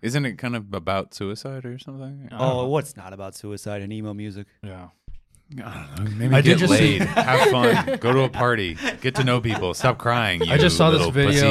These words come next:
Speaker 1: pussies.
Speaker 2: of, uh, it was Linkin Park, Jay-Z, and Paul McCartney,
Speaker 1: Oh, yeah, yeah.
Speaker 2: uh,
Speaker 3: Uh-huh.
Speaker 2: doing that cover of, which song do they cover?
Speaker 1: I don't know.
Speaker 2: It was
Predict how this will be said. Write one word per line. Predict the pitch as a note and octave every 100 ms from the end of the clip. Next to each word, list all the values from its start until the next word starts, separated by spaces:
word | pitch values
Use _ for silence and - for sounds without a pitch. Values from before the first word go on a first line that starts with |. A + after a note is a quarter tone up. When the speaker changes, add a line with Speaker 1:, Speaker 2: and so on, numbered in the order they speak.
| C3+
Speaker 1:
pussies. | G2+ G2
Speaker 2:
of, | C3+ B2 A#2+ G#2+ G#2+ -
uh, | A#2 A2 G#2+ G#2 G#2 A#2
it |
was | A#2+ A2
Linkin | B2 C3+ C3+
Park, | C3 A#2+ A#2+ - - - _ _ A2+
Jay-Z, | G#2 A2+ A#2+ G#2+ A2+
and | G2+ -
Paul | A2 G#2+
McCartney, | G#2 - G#2+ G#2
Speaker 1:
Oh, | C3+
yeah, | E3 E3+
yeah. | D3 A#2
Speaker 2:
uh, | G2+ G2 G2 F#2+
Speaker 3:
Uh-huh. | F3 G3+
Speaker 2:
doing | A2 A#2+ A2
that | G#2+
cover | - A2 G#2 G#2 G2+
of, | G2+ G2+
which | G2+ A#2+ - -
song | B2 A#2+
do | B2
they | B2
cover? | C3 B2+ C3+ C3+ _ _
Speaker 1:
I | -
don't | B2 A#2+
know. | B2+ A2+
Speaker 2:
It | C3+
was | C3+ -